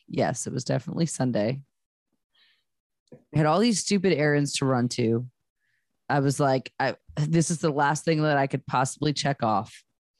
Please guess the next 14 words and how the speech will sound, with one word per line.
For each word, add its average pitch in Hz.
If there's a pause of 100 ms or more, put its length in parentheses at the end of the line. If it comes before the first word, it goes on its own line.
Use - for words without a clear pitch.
(1000)
Um, 123 (200)
and 190
you 185
know 196
what? 220
I'm 175
just 190
gonna 143
call 139
out 143
this 151
pharmacy 147
by 156
name. 147